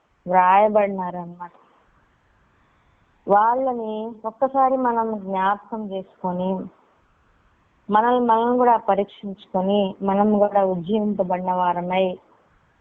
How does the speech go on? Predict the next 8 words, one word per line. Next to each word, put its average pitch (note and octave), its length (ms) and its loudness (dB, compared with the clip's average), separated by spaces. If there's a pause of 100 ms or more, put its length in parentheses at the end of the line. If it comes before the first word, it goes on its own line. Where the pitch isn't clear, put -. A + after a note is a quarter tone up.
వారి, A3 460 4 (200)
వారి G#3 440 0
వలె G#3+ 380 -4
మనం F#3+ 340 -8
కూడా G#3 160 -6
ఉండినట్లు F#3+ 640 -8 (760)
ప్రభు F#3 260 4
మనకి G#3 540 2